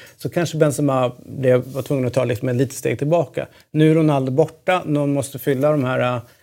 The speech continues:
eh, tomrummet. Och jag tycker det lilla man har sett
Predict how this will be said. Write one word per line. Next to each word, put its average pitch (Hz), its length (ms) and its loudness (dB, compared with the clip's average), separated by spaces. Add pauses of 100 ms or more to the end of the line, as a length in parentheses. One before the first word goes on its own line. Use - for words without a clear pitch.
(400)
eh, - 180 -10
tomrummet. 170 880 2
Och 151 260 -6
jag 147 220 0
tycker 170 680 -4
det 147 260 4
lilla 143 340 2
man 139 120 -2
har 135 60 -4
sett - 500 -8